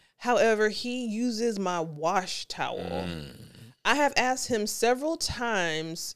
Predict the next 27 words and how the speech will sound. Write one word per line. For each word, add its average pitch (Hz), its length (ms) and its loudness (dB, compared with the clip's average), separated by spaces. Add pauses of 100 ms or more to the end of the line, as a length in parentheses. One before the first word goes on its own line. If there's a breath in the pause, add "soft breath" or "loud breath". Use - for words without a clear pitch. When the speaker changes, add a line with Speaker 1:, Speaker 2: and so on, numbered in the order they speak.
(160)
Speaker 1:
to 208 180 -4
not 190 400 2
use 208 540 -4
my 190 260 -2
towel 156 840 0 (260 loud breath)
when 202 160 0
he 196 140 0
gets 185 400 4
out 175 220 2
the 165 100 -2
shower 185 760 4
because 196 560 2 (120)
when 220 240 -4
he 208 240 -4
uses 190 720 -4
it 165 480 0 (2000)
and, 185 320 -2 (360)
and, 180 200 -4
and 185 140 0
I 202 80 0
go 196 160 2
after 190 340 2
him, 165 580 -4 (440)
my 180 140 0
towel 180 400 2
is 165 220 -4
wet. 151 440 -6